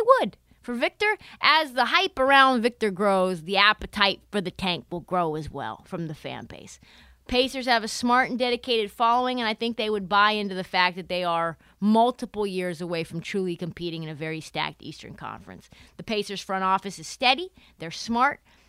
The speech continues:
and if any team can successfully pull off a tank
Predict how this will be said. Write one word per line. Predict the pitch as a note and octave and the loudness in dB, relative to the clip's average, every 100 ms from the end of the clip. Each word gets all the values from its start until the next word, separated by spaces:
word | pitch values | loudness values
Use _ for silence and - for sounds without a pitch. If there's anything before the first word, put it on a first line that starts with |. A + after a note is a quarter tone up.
| _ | _
and | - A3+ | -4 -2
if | A3 | -2
any | A#3+ C#4 D4+ | -4 -4 -8
team | - E4 D4+ | -8 -6 -4
can | C4 A#3+ | -4 -6
successfully | A#3 A3 - A#3+ - B3 A#3 | -6 -8 -2 -2 -2 -10 -10
pull | - A#3 | -6 0
off | A#3+ A#3+ | 0 0
a | |
tank | - A#3 G#3 F#3+ | -4 -2 -2 -6